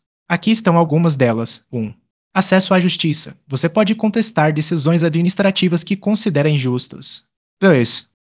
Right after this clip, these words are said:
Decisões rápidas. A justiça pode oferecer uma resposta mais ágil em comparação com processos administrativos. Três. Proteção ambiental.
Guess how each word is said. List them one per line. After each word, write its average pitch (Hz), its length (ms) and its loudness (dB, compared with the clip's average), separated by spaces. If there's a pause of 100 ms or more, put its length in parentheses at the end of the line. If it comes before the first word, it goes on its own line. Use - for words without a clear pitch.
Decisões 165 480 0
rápidas. 139 560 -6 (100)
A 147 80 -6
justiça 165 480 -2
pode 220 300 -4
oferecer 190 460 -2
uma 185 120 2
resposta 156 520 -4
mais 151 260 -2
ágil 180 320 2
em 170 60 -2
comparação 208 580 -2
com 190 160 -2
processos 180 560 -2
administrativos. 170 1160 -4 (360)
Três. - 440 2 (260)
Proteção 185 480 0
ambiental. 156 640 0